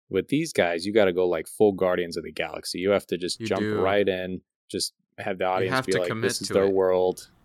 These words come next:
Speaker 1: This is
Speaker 2: Yeah.
Speaker 1: the wacky time." And this one, they, they simultaneously do and don't. They expect a lot out of the audience in terms of suspension of disbelief,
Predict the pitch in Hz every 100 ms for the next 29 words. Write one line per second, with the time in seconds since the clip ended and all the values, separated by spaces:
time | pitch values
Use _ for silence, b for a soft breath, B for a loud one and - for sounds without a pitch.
0 | _ - - 110 101 95 87 92 87 90
1 | - 92 92 95 - _ - 98 90 90
2 | 87 87 - - 87 85 85 85 - _
3 | _ 113 - 120 113 113 104 95 95 92
4 | - _ _ 104 113 - 160 160 - 135
5 | 123 - 101 98 104 - 95 82 87 -
6 | _ _ _ _ _ _ 107 95 - 107
7 | - 92 110 127 120 117 101 95 95 95
8 | 95 95 - - - - _ - 98 -
9 | 98 92 87 87 85 - - - - -
10 | 98 92 98 87 90 85 87 85 104 120
11 | -